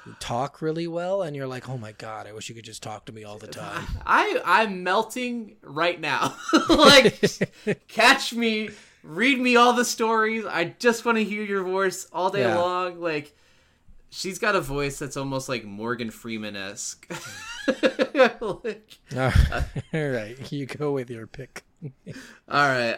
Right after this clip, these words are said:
Speaker 2: um, I'm gonna throw out kind of a, a s-, probably a surprise pick. I'm gonna throw out John Ron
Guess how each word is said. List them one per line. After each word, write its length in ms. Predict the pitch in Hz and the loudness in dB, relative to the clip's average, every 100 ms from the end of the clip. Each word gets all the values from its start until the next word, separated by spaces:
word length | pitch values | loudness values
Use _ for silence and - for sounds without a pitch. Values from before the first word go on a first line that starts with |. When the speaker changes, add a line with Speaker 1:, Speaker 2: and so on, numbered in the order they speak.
| - | -2
Speaker 2:
um, 420 | 139 156 151 139 | 2 2 2 -4
I'm 260 | - 156 320 | -2 0 0
gonna 160 | 381 | -2
throw 180 | 247 220 | -2 2
out 300 | 202 202 151 | 2 2 0
kind 240 | - 196 208 | -4 -4 -4
of 140 | 208 | -2
a, 380 | 190 170 156 139 | 0 2 0 -2
a 40 | - | -8
s-, 160 | - - | -12 -14
probably 420 | _ 147 160 170 | _ -6 -2 -2
a 80 | 147 | -4
surprise 540 | 147 - 143 147 147 | -8 -6 -4 -4 -6
pick. 460 | - 156 151 - - | -6 -6 -6 -12 -20
I'm 180 | - 160 | -16 -12
gonna 120 | 185 | -10
throw 160 | 190 202 | -6 -2
out 140 | 190 | -2
John 340 | 131 139 143 151 | -2 0 2 2
Ron 380 | 120 107 98 | -2 -4 -6